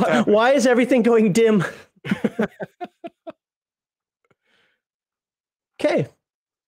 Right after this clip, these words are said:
Speaker 1: Uh, you got some grunts. Uh, again, we're not gonna stop. We got a lot of pages to go through, so we're not gonna stop it. Look, we're at four thirty-one of five forty-eight. So flutters. Let's, uh, let's move on to the next. Oh, here, Maelstrom Generals. These are sometimes referred to the,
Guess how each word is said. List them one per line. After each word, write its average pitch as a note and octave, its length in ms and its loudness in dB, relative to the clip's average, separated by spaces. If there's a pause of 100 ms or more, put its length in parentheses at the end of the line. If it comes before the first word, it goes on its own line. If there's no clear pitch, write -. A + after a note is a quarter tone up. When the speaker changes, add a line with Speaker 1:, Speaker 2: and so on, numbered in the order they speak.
(240)
Speaker 1:
Uh, G3+ 260 2
you A3 60 -2
got G3+ 180 -2
some F#3+ 180 0
grunts. A3 680 -2
Uh, - 160 0
again, F3+ 260 0
we're G#3+ 60 2
not A#3 140 0
gonna G#3 140 -2
stop. F3+ 320 -2
We F#3 80 0
got F#3 140 0
a D#3 100 2
lot E3 380 0
of D#3+ 100 -2
pages C#3+ 380 -2
to C#3 80 -6
go B2+ 160 0
through, B2+ 160 -4
so C#3 160 -2
we're C#3+ 80 2
not D3 160 0
gonna C3 120 -2
stop C3 300 -2
it. C#3 160 2
Look, C#3 240 0
we're E3 100 2
at E3 120 -4
four F3+ 160 0
thirty-one D#3+ 420 2
of C#3 100 -2
five D3 280 0
forty-eight. C#3 500 0
So B2 280 0 (300)
flutters. F#3+ 460 0 (260)
Let's, F#3+ 220 -4
uh, F#3+ 220 4
let's A3 200 0
move C#4+ 180 0
on G#3+ 200 2
to G#3 140 0
the F3+ 140 2
next. D#3+ 280 0
Oh, F3 60 2
here, F#3+ 180 2
Maelstrom G#3+ 400 0
Generals. B2 380 0
These D#3+ 160 0
are C3+ 140 2
sometimes F#3 360 -2
referred F3 240 -2
to F3 100 0
the, D3+ 140 2